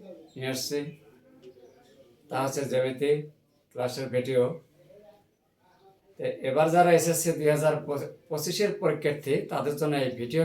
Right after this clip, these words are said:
ক্লাসটি খুবই গুরুত্বপূর্ণ, খুবই গুরুত্বপূর্ণ। এই প্রশ্নটা সৃজনশীল প্রশ্নে খুব বেশি বেশি আসে, তাই আমি এই প্রশ্নটা, এই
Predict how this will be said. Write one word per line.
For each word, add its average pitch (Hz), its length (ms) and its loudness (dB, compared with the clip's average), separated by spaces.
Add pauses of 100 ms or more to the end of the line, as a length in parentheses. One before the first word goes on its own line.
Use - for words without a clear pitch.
ক্লাসটি 151 320 0 (120)
খুবই 185 300 0
গুরুত্বপূর্ণ, 139 500 -2 (1500)
খুবই 151 340 0
গুরুত্বপূর্ণ। 151 460 0 (680)
এই 127 80 0 (100)
প্রশ্নটা 147 360 -2 (100)
সৃজনশীল 147 460 -2 (100)
প্রশ্নে 147 240 -4 (120)
খুব 143 120 -2 (140)
বেশি 127 240 -6
বেশি 147 200 0 (120)
আসে, 147 200 0 (360)
তাই 135 200 2 (120)
আমি 131 160 -2 (800)
এই 120 140 -2 (180)
প্রশ্নটা, 151 500 0 (680)
এই 123 100 -4